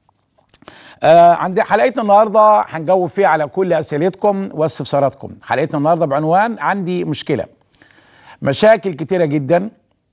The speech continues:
البيوت مليانة متاعب ومشاكل ومنغصات، وأنا هدفي من هذا البرنامج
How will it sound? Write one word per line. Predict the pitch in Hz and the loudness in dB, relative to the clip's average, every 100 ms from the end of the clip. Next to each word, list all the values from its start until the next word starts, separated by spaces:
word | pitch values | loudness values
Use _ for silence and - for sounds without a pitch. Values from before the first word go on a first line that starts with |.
| _ _ _ - | _ _ _ -6
البيوت | 131 160 208 202 | -2 0 0 2
مليانة | 202 214 202 123 - _ | 2 4 2 -2 -14 _
متاعب | 143 143 175 180 135 113 | -8 -2 2 2 0 -8
ومشاكل | 143 135 131 - 156 - 139 | -10 -8 -6 -2 -2 -2 -4
ومنغصات، | 131 135 127 123 139 110 - _ _ _ _ _ _ _ | -2 -2 -2 -2 0 -2 -4 _ _ _ _ _ _ _
وأنا | 147 175 190 | 0 2 2
هدفي | 175 147 139 | 0 -4 -8
من | 135 | -4
هذا | 147 170 | -2 0
البرنامج | 156 147 165 180 170 | -2 -2 0 0 -2